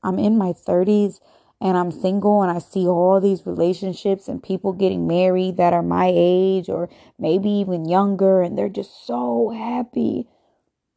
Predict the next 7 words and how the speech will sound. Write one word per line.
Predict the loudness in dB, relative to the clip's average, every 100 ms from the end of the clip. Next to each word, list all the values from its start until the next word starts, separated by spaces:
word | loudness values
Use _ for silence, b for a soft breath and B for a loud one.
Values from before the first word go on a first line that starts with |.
| -6
Look, | 0 0 0 -6 _ _ _ _ _ _ _ _
no | 0 4
one | 4 2 0
knows | -4 -4 -6 -6
what | -10 -2
goes | -2 0 -2
on | -2 -2 -2